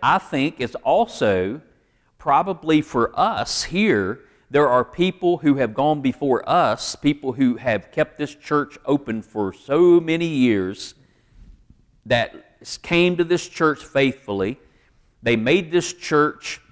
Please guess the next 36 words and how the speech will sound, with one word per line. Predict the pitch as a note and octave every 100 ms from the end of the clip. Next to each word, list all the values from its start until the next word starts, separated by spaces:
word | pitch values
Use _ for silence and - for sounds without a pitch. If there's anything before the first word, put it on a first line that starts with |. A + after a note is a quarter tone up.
| _ _ _
a | G#2+ G#2+
place | - - D3 E3 E3 -
that | A#2+ G#2+
was | A2 G2+
welcoming | A2+ D#3+ E3 D#3 D#3+ E3
to | - G#2+ G2 -
other | - C#3+ D3+
people | - D#3+ D#3 D#3+
in |
the | D#3
community. | C#3+ B2 B2 A#2+ A2 A2 _ _ _ _ _ _ _ -
They | G2+ A2+ G#2+ - _ _ _
asked | C3+ D3+ D#3 -
their | E3 D#3
loved | D3 D#3+ C#3
ones | D#3 D#3+ D3+
to | C#3
come | - C#3+ C#3
here. | B2+ A#2+ G2 E2+ - -
They | A2+
just | C#3+ A2+
wanted | C3 E3+ F3
people | F3+ E3 E3
to | D3+
be | C#3+ D3+
here | B2 G#2 F#2+ G2+ _ _ -
so | C#3 B2
that | C3
we | B2+ D#3
can, | D#3 D3 A2+ - _ _
uh, | - A2+ G#2 -
enjoy | B2 B2+ G#2+ G#2 C3 D#3 F3 F3+
fellowship | F3 E3+ E3+ E3+ C3+ - G#2+ F2 F2 - - -
in | C3 B2
the | B2
Lord. | B2 F#2 - -